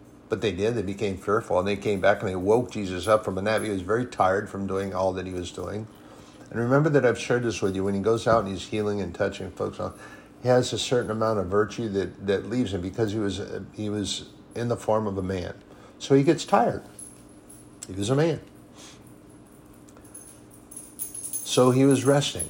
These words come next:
and they woke him up. "Oh, Jesus, we're so afraid. The winds are so mighty and, and loud, and the thunder and the lightning." And <sighs> Jesus just looked at him, took a heavy sigh, and he said, "Oh, ye little faith."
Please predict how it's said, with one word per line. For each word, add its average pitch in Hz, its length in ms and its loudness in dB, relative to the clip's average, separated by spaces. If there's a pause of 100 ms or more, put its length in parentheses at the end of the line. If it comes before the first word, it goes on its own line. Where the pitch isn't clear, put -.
(140)
and 113 120 0
they 120 100 6
woke 120 300 8
him 127 140 4
up. 131 400 2
"Oh, 196 400 10
Jesus, 170 440 0
we're 160 180 2
so 175 300 8
afraid. 160 500 6
The 123 80 4
winds 165 400 4
are 160 80 0
so 156 720 4 (1300)
mighty 131 480 4
and, 113 360 0
and 113 440 2
loud, 127 480 10
and 110 120 0
the 113 60 6
thunder 135 360 4
and 113 100 0
the 107 80 4
lightning." 120 480 6
And 101 220 0 (1080)
<sighs> - 460 -8
Jesus 131 280 4
just 131 300 4
looked 120 280 6
at 110 180 10
him, 101 180 4
took 110 220 2
a 104 80 4
heavy 110 260 4
sigh, 104 460 6
and 101 260 2
he 92 80 -4
said, 110 220 -2
"Oh, 107 140 2
ye 87 260 -2
little 85 320 -4
faith." 92 440 -4